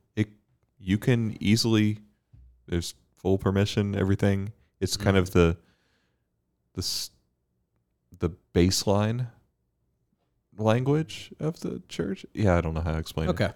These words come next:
Speaker 1: it. Editio Typica, whatever.
Speaker 2: Nice. All right, one more. Um, Joey. <laughs> I love,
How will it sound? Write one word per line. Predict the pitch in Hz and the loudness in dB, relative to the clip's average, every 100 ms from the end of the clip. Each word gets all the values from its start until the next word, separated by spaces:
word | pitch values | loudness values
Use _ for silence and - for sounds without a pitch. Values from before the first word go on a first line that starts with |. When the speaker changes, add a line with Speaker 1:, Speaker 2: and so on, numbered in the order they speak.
| - | 2
Speaker 1:
it. | 117 | 4
Editio | 107 - | 6 4
Typica, | 78 76 87 90 | -2 -6 -6 -4
whatever. | 101 98 78 | 4 6 4
Speaker 2:
Nice. | 90 - - - - - - _ _ | 0 -12 -20 -20 -20 -20 -20 _ _
All | 147 | 8
right, | 165 143 | 8 10
one | 143 156 | 8 8
more. | 160 123 104 - _ - | 8 8 4 -10 _ 4
Um, | 139 135 127 123 117 113 - | 8 10 10 8 4 0 4
Joey. | 143 151 139 95 - _ | 8 10 10 6 -6 _
<laughs> | - - - - - - - | -8 -8 -8 -14 -10 -6 -2
I | 143 | 0
love, | 160 180 - | 4 4 4